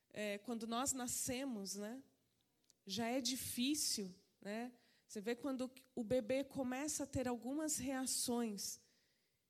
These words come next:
que você já começa a dizer pra ele, "Não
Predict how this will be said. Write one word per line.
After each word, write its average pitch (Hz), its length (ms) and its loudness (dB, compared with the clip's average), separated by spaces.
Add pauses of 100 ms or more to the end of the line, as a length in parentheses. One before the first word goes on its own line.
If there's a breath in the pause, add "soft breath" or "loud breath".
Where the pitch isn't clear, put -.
(400)
que 247 160 -6
você 233 360 2
já 240 200 2
começa 240 420 -2
a 247 60 -2
dizer 226 180 -2
pra 240 180 -6
ele, 190 240 -4
"Não 214 540 -4